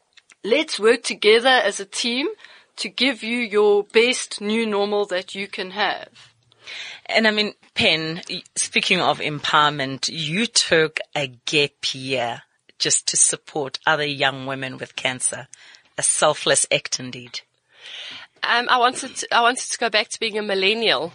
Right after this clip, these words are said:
Speaker 3: 'cause the gap year is obviously the thing to do. Um, I just, I felt, uh, I did it for two reasons. One, I just felt I needed to detox myself of what I was carrying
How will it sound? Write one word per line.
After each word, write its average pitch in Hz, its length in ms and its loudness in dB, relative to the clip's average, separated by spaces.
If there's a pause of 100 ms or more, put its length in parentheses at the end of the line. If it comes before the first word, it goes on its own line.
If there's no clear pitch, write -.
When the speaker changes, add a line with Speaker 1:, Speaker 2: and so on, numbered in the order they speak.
(140)
Speaker 3:
'cause - 180 -12
the 208 80 -8
gap 196 240 0 (140)
year 208 100 2
is - 120 -2
obviously 302 480 2
the 214 100 -2
thing 240 280 0 (100)
to - 100 2
do. 202 300 -4 (680)
Um, 294 460 2 (260)
I 277 100 4
just, 311 520 -4 (120)
I 254 80 2
felt, 294 460 0 (100)
uh, - 60 -4 (160)
I 240 100 2
did 269 160 -4
it 311 60 -10
for - 80 -6
two 247 300 -2
reasons. 196 580 -6
One, 240 400 2
I 233 120 0
just 214 260 -4
felt 226 360 0
I 214 180 6
needed 226 320 -2
to 208 100 -6
detox 202 580 -4
myself 196 800 0 (480)
of 196 480 4
what 208 180 2
I 202 60 4
was 190 180 -4
carrying 196 680 0